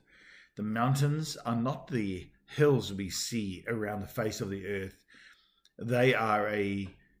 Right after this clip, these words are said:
a collisional, cat-, catalyst-, cataclystic, cataclysmic collision of the tectonic plates that have created them. These mountains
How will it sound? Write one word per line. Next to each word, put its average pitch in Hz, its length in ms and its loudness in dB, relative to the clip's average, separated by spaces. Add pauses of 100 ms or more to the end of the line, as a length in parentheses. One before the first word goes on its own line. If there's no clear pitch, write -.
(600)
a 113 100 -6
collisional, 120 720 4
cat-, - 320 -4
catalyst-, 120 580 -2
cataclystic, 117 920 -6 (460)
cataclysmic 110 1000 -4 (380)
collision 117 540 -2
of 101 280 -4
the 101 140 -2
tectonic 117 580 -4
plates 113 300 -2
that 104 80 -2
have 104 100 -6
created 117 480 -2
them. 90 220 -10
These 113 240 -2
mountains 131 920 2